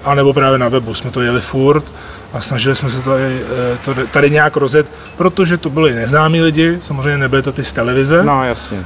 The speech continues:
Speaker 1: Jo, takže to bylo samozřejmě hrozně těžký na začátku, i když jsme měli všechny, eh, potřebnosti, eh, všechny potřebné věci k tomu. Zadarmo promo v televizi každý týden, což nemá nikdo. Eh, takže jsem se snažil dělat, co jsem mohl a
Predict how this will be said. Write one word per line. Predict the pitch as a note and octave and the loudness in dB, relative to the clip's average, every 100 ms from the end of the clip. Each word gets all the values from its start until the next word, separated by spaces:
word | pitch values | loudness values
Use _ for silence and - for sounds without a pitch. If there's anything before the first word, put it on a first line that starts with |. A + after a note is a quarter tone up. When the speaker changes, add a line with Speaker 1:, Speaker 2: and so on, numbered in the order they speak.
| - | -4
Speaker 1:
Jo, | C3 | -2
takže | C#3 C#3+ | 0 0
to | |
bylo | C#3 C#3+ | 0 0
samozřejmě | - D3 D3 C#3+ D3 C#3+ | 0 -2 -2 0 2 2
hrozně | C3 A#2+ B2 A#2 B2+ | -2 -2 -4 -4 -6
těžký | B2 - - G#2 G#2 | -4 -6 -6 -10 -10
na | A2 | -10
začátku, | A2+ - A2 - - C#3 | -8 -6 -6 -6 -6 -2
i | C#3+ | 0
když | D3 - - - - - - | 0 0 -2 -8 -16 -16 -4
jsme | D#3+ | 2
měli | D3+ D3+ C#3+ C#3+ | 4 6 6 4
všechny, | - D3+ C#3+ - C#3+ | 2 -4 -4 -4 -4
eh, | C#3 E3+ F3+ A#2 C3 | -2 -2 -4 -6 -8
potřebnosti, | - - - C3 C3+ B2+ - C#3+ | -8 -8 -6 -6 -6 -6 -6 -4
eh, | B2 A#2+ | -4 -4
všechny | - - | -6 -6
potřebné | B2+ A#2+ C3+ | -6 -6 -4
věci | B2+ B2+ D3+ | -2 -4 -6
k | |
tomu. | B2 A2 G#2 - - - - | -8 -10 -12 -16 -16 -16 -6
Zadarmo | - A#2+ B2 B2+ | -2 0 0 0
promo | B2+ B2 | -2 -4
v | A#2+ | -4
televizi | B2+ A#2 B2 B2+ B2 | -2 -2 0 0 -2
každý | A#2 A#2+ B2 | -4 -4 -2
týden, | B2 A#2 B2 B2 | -2 -4 -6 -8
což | - C#3 - B2 | -12 -10 -10 -8
nemá | A#2+ A#2 A#2+ | -8 -6 -4
nikdo. | A#2+ A2+ A2+ A#2+ - - - - - B2 | -6 -4 -4 -6 -10 -16 -14 -16 -10 -4
Eh, | B2 A#2+ A#2+ A#2 | -2 0 -2 -4
takže | B2 B2 | -4 -4
jsem | A#2 - - C3+ | -4 -4 -2 -2
se | C#3 | -2
snažil | C3 C#3+ B2+ C3+ | -2 -2 2 2
dělat, | C3 C3 C3 - | 2 0 -2 -4
co | C3+ | -4
jsem | D3 | -4
mohl | C3 C3+ D3 E3+ | -2 -2 0 2
a | D3+ | 2